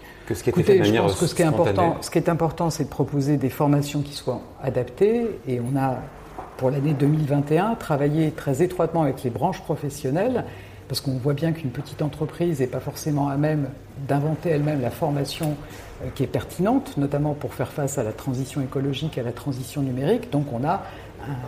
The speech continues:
Speaker 2: des formations clés en main, euh, qui sont à disposition des entreprises pour leur permettre de former leurs salariés, notamment ceux qui sont en activité partielle.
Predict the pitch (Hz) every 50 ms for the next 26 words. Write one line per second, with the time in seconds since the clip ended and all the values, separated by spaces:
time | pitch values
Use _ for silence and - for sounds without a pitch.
0 | 123 123 - - - - - - - - - 131 123 127 117 - 160 131 135 139
1 | 135 - - 156 127 - - - 185 180 156 135 135 147 180 233 - - - -
2 | - - - - - 123 120 - - 123 - 156 147 - - 175 175 151 180 170
3 | - - 170 143 139 151 - - 170 160 139 135 123 120 127 120 - - 123 -
4 | - 185 208 220 - - - 151 135 120 - 131 120 131 170 185 - 139 - -
5 | 151 147 160 170 151 147 139 - - 139 123 120 110 123 165 196 202 180 135 -
6 | - 127 135 165 185 - - 151 139 - - - 151 147 139 127 - - - 139
7 | 139 - - 156 - 147 - - - 117 104